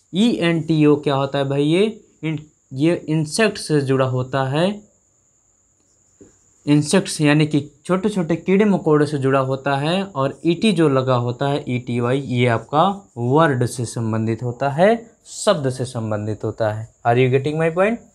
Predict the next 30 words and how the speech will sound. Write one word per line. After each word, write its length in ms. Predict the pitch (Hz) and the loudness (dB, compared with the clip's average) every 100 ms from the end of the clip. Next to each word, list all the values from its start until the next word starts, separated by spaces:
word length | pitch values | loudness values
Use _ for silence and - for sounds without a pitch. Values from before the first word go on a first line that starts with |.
| _ _ _ | _ _ _
तो 40 | 143 | -4
ये 220 | 151 240 - 170 | 0 0 0 0
इंटो 380 | 190 196 226 | 0 2 2
यानी 300 | 214 190 180 | 2 2 0
कि 100 | 175 | -2
इंसेक्ट्स, 680 | 160 151 151 147 214 208 - 226 226 _ _ _ _ _ 208 | -4 -2 -2 0 -2 -2 -8 -12 -12 _ _ _ _ _ -2
इटी 260 | 214 247 | 0 2
यानी 280 | 190 160 151 | 4 2 0
कि 180 | 147 202 277 - - | 2 2 2 -2 -4
वर्ड, 420 | 131 127 131 131 151 156 - - | 2 6 6 6 2 -2 -12 -6
तो 60 | |
यहाँ 200 | 165 165 | -2 -2
पर 260 | 165 156 147 | -2 -4 -4
इटिमोलॉजी 720 | 175 202 226 165 135 123 123 123 | -6 -2 -2 2 4 4 2 -2
है, 240 | 151 202 | 0 -2
तो 340 | 202 _ - | -4 _ -6
यहाँ 160 | 139 131 | -2 0
पर 180 | 135 190 | 0 -2
शब्दों 500 | - 131 123 120 151 | 0 0 0 2 0
की 500 | 151 175 220 247 - _ 156 | 0 0 0 0 -6 _ -6
उत्पत्ति 500 | 160 - 202 202 165 | -4 0 0 2 -2
से 120 | 156 | -2
संबंधित 600 | 143 131 131 131 139 147 | -2 0 2 0 -2 -2
है 80 | 175 | 0
या 120 | 180 | 0
शब्दों 420 | 175 139 127 139 139 | 0 -2 0 2 2
का 160 | 151 | 2
अध्ययन, 600 | 120 - 117 110 117 104 101 - - _ - _ _ _ - 139 _ _ _ _ _ _ _ _ _ _ _ _ _ _ _ _ _ _ _ - - - | 0 -2 -4 -2 0 0 -4 -14 -20 _ -20 _ _ _ -20 -20 _ _ _ _ _ _ _ _ _ _ _ _ _ _ _ _ _ _ _ -20 -20 -12
शब्दों 540 | - 120 117 117 131 120 | -2 0 2 2 2 2
का 220 | 127 | 2